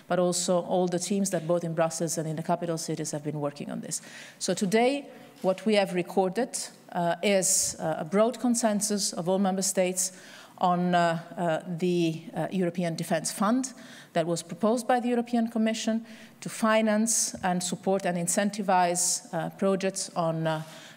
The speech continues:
um, research and also on capability developments in the industrial sector, including small and medium enterprises,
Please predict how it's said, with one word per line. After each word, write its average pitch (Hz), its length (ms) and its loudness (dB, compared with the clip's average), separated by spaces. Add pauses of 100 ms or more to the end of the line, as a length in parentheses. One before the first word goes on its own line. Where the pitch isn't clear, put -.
um, 151 420 0
research 240 760 2
and 190 160 2
also 185 240 0
on 180 80 -4
capability 165 500 -2
developments 160 640 -2
in 175 260 0
the 160 80 -4
industrial 156 500 -6
sector, 247 480 0 (520)
including 202 460 2
small 156 220 -4
and 156 100 -8
medium 156 220 -6
enterprises, 202 800 -2